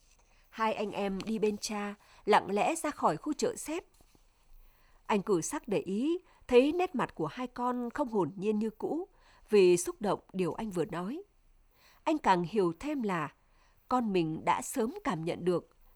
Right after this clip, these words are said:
những việc của cha mẹ lo âu. Trên đường, một cô bán chè mặc áo dài trắng, hai đầu gánh là những cái chẹt chồng ba, chồng bốn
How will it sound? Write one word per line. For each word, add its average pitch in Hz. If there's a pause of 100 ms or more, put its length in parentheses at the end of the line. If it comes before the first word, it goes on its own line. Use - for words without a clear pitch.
những 214 (100)
việc 185
của 170
cha 247
mẹ 202
lo 214
âu. 220 (1300)
Trên 285
đường, 175 (240)
một 254
cô 320
bán 247
chè 202
mặc 170
áo 220
dài 175
trắng, 247 (420)
hai 220
đầu 175
gánh 196
là 269
những 165
cái 330
chẹt -
chồng 165
ba, 196
chồng 180
bốn 202